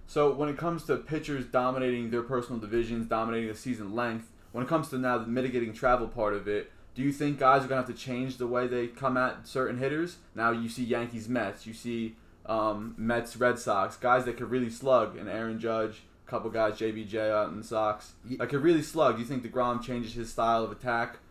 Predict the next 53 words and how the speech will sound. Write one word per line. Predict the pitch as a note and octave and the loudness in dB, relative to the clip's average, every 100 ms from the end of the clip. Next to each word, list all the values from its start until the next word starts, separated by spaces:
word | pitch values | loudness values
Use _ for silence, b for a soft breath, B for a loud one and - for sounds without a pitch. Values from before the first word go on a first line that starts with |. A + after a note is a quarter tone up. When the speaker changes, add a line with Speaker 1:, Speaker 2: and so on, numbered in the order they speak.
| - | -6
Speaker 1:
or | A2 A2+ | -4 -2
how | A#2 | 0
he | A2+ | 0
brings | A2 A2+ | 0 -4
his | A2 | -6
game? | G2 A2 B2 C#3 C#3 | -6 -6 -6 -8 -2
Speaker 2:
You | E3+ | 0
know, | D#3+ | 4
he's | D3 F3+ | 4 2
gonna | F3+ F3+ | 0 -2
do | D3+ D#3 | 2 0
the | |
scouting | C3+ D#3 C#3 C#3+ | 0 2 4 4
reports | C#3+ C#3 C#3+ C3+ | 2 2 2 2
and | C3 | 0
everything | C3 C3+ | 2 2
like | B2+ B2 | 0 -2
that, | C3+ C#3 | -2 0
but, | C3+ A#2+ | -2 -4
uh, | C#3 C#3 B2+ - - | -2 -2 -4 -10 -4
I'm | B2 B2+ | -2 -2
happy | A2+ D#3 E3+ | -2 -4 -4
you | C3+ | -4
mentioned | A#2+ D3 D3 B2 | -2 -2 -2 -2
that | G#2+ | -4
because | G#2 A2+ A2 | -6 -8 -2
I | A#2+ D3 | -2 -2
think | F#3+ D#3 | -4 -4
the | C3 - | -6 -4
A | C3 C#3 | 0 2
L | D3 | 2
East, | C#3 B2 - | 0 -2 -6
N | B2 C#3 | -4 0
L | D3+ C3+ | 0 0
East | A#2+ - | -2 -4
playing | B2+ A#2+ | -6 -4
against | A2+ A2+ A2 - | -6 -8 -8 -10
each | A2+ A2+ | -10 -6
other | G#2+ G#2 F#2 b b b b - - | -4 -6 -8 b b b b -12 -4
is | C#3 C3 - - | -4 -4 -10 -4
arguably | D3 F3 E3+ F3 F#3+ | 4 4 4 -2 -2
the | D#3+ C3+ - | 0 -2 -4
toughest | - - D#3 D#3 F3 E3 - - b b b - - C3 | -10 0 0 0 -4 -4 -6 -10 b b b -20 -16 -8
div-, | - C#3+ B2 - | -2 -2 -4 -8
Speaker 1:
Oh, | D3+ | -6
Speaker 2:
division | C#3+ C#3 D3+ D#3+ D#3+ D#3+ - | -2 2 2 4 2 0 -2
Speaker 1:
yeah. | D#3+ | -2
Speaker 2:
intersection | D#3+ D3+ D#3+ C3 - C3+ B2 - | -2 -2 -2 -4 -2 -4 -4 -2
in | C#3 | -2
the | C#3 | 0
entire | C#3+ - B2+ B2+ B2 | 0 -2 -2 0 0
league. | B2 B2+ A2 | -2 -2 0
Speaker 1:
Ever. | B2 F#2+ D2 | -2 -2 -6